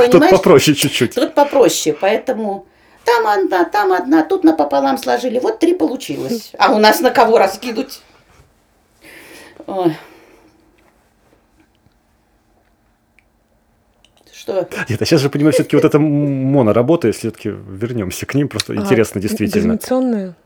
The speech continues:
Speaker 2: А?
Speaker 3: Экзаменационная?
Speaker 2: Да, да, экзаменационная. Это же, как я понимаю, эм, насколько я знаю, может, я не прав, это же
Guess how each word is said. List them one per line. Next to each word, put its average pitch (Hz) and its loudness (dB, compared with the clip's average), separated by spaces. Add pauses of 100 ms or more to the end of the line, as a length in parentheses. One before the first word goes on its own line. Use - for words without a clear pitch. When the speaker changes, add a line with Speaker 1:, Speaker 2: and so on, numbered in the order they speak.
(100)
Speaker 2:
А? 160 2
Speaker 3:
Экзаменационная? 208 -2
Speaker 2:
Да, 131 6
да, 117 4
экзаменационная. 113 0
Это 117 0
же, 139 -2
как 147 0
я 139 4
понимаю, 139 4
эм, 120 -2
насколько 104 -4
я 98 2
знаю, 120 0
может, - -2
я 104 2
не 107 0
прав, 143 0
это 113 -2
же 113 -4